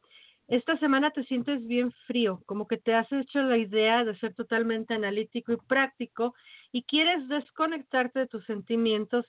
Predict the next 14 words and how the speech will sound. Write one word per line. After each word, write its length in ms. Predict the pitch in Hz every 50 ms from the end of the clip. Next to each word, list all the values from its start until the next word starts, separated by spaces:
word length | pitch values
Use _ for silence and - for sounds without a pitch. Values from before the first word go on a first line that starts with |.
| _
y 100 | - 220
de 100 | 214 214
las 220 | 214 208 202 202 -
cosas 320 | - 262 254 247 277 254 262
hermosas 500 | 262 233 226 220 226 233 226 262 247 226
de 80 | 220
la 140 | 196 190 196
vida 220 | 202 220 226 233
que 120 | 226 - 202
inspiran 440 | 190 180 _ - 226 214 208 202 180
amor, 640 | 165 170 175 180 196 202 214 220 220 220 220 214 -
ternura 440 | - 214 196 208 196 185 180 180 180
y 60 | 185
pasión. 540 | - - 208 202 - - 285 285 285 262